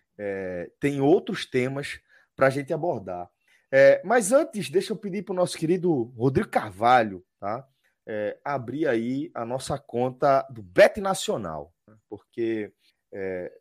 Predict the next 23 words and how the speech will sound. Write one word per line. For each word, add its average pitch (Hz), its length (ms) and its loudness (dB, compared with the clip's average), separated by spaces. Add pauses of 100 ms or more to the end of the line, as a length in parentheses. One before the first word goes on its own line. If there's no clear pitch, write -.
(120)
até - 520 8
antes 170 220 2
de, 151 220 4
de, 113 440 2
de 110 100 -4
Rodrigo 110 360 0
ir 113 60 4
abrindo 107 400 0
aí, 123 240 0
lembrando 151 480 -2
a - 20 -2
galera 107 400 2
que - 100 -14
se 165 100 -14
você 143 600 -4
ainda 117 240 -8
não 139 180 -10
tem 127 180 -10
uma 135 180 -8
conta 107 280 -14
no 110 80 -14
Bet 104 240 -6
Nacional, 107 640 -2